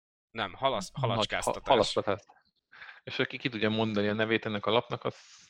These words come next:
Speaker 2: az kap egy nem tudom micsodát.
Speaker 1: I-, ichimorfózis, ichimorfózis.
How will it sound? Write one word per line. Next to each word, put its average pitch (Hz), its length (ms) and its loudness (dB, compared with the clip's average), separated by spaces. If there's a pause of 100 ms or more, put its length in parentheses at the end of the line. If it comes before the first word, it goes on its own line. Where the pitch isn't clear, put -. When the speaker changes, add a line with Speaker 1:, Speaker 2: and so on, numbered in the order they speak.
(180)
Speaker 2:
az 110 180 -10
kap - 240 -10
egy - 240 -10
nem 101 240 -16
tudom 101 180 -16
micsodát. 107 380 -14 (220)
Speaker 1:
I-, 131 180 -6
ichimorfózis, 90 960 -6
ichimorfózis. 85 1120 -10